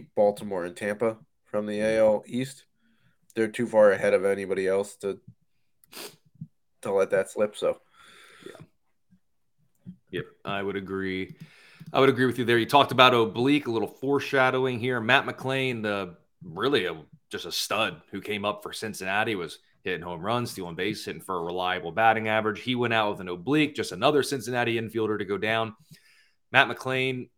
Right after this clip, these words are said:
Speaker 2: the oblique, they say about two to three more weeks. So basically it's like last week of the season. So outside of fantasy managers that have something to play for, I mean, he's pretty much done all for all intents and purposes for this season. But let's kinda talk about,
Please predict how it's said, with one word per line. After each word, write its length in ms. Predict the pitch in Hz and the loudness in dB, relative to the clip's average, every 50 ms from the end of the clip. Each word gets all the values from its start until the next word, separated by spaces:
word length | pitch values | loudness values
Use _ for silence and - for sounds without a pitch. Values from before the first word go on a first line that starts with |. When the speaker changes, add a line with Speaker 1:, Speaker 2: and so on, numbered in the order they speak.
| _ _ | _ _
Speaker 2:
the 80 | 120 117 | -4 -4
oblique, 440 | 113 107 117 131 135 139 131 135 - | -4 -2 0 2 2 2 0 0 -4
they 80 | 98 | -6
say 280 | - - - 139 147 151 | -6 -2 -2 0 0 2
about 260 | 143 143 131 - - | 2 2 0 0 -2
two 140 | - 139 131 | -6 -6 -6
to 60 | 127 | -6
three 200 | - 123 127 127 | -4 -4 -2 -2
more 180 | 120 123 120 113 | 0 0 0 0
weeks. 200 | 117 120 113 - | -2 -2 -2 -4
So 160 | 107 92 82 - | -6 -6 -6 -4
basically 420 | 95 98 104 101 - 110 - 110 | -4 -2 -2 -2 -4 -6 -4 -4
it's 100 | 104 - | -4 -2
like 160 | 110 104 - - | -4 -6 -6 -6
last 400 | 80 78 80 92 - - - 92 | -8 -6 -4 -4 -6 -6 -8 -8
week 180 | 98 98 90 104 | -8 -8 -6 -8
of 60 | 87 | -10
the 100 | 90 87 | -10 -10
season. 460 | - - 95 98 95 95 101 98 92 | -10 -8 -8 -8 -6 -6 -6 -6 -6
So 340 | - - 90 87 87 87 - _ _ _ _ _ _ _ _ _ _ _ _ _ _ _ _ _ - | -6 -4 -2 -2 -2 -4 -6 _ _ _ _ _ _ _ _ _ _ _ _ _ _ _ _ _ 0
outside 460 | 98 104 - - - 104 95 98 95 | 0 0 0 2 2 4 4 4 4
of 140 | 92 85 82 | 2 -2 -6
fantasy 500 | - - - - 98 98 98 92 - 95 | -10 -6 -2 -2 0 0 -2 -4 -6 -6
managers 400 | 95 95 98 98 95 90 95 87 - | -4 -4 -4 -4 -2 -4 -4 -4 -2
that 220 | 92 90 87 - - | -2 -2 -2 -2 -6
have 200 | - - 98 - | -6 -6 -4 -2
something 280 | - 110 101 95 101 92 | -2 -2 -2 -2 -2 -4
to 60 | 87 | -4
play 280 | 85 - - 98 95 92 | -6 -2 0 0 0 0
for, 260 | - - 104 104 101 | 2 4 4 4 6
I 60 | 92 | 4
mean, 140 | 90 87 85 | 2 -2 -4
he's 140 | 92 95 - | -6 -8 -8
pretty 220 | - - 87 85 | -8 -10 -8 -8
much 280 | 82 82 85 82 - - | -6 -6 -6 -8 -8 -8
done 380 | 80 80 82 82 85 85 82 - _ _ _ | -8 -6 -6 -6 -6 -8 -10 -12 _ _ _
all 240 | 90 92 87 90 - | -2 0 0 0 0
for 140 | - 95 | 0 0
all 120 | 92 90 90 | 0 0 0
intents 280 | 85 - 101 90 85 | -2 -2 -6 -6 -6
and 80 | 85 - | -8 -4
purposes 380 | 95 95 - - - 98 90 - | -4 -4 -4 -4 -6 -8 -8 -6
for 140 | - 85 | -8 -8
this 200 | 80 85 90 - | -6 -6 -6 -4
season. 420 | - 104 107 101 107 113 113 107 87 | -4 -2 -2 -2 -2 -2 -2 -2 0
But 260 | 101 95 92 87 - - _ _ - - - - - _ _ _ | 2 2 2 0 -2 -10 _ _ -20 -20 -20 -20 -20 _ _ _
let's 160 | 117 - 151 | 4 4 4
kinda 180 | - 156 156 147 | 6 4 4 4
talk 240 | - 127 127 123 123 | 6 8 6 6 8
about, 340 | 131 123 120 117 113 107 | 8 8 8 8 8 6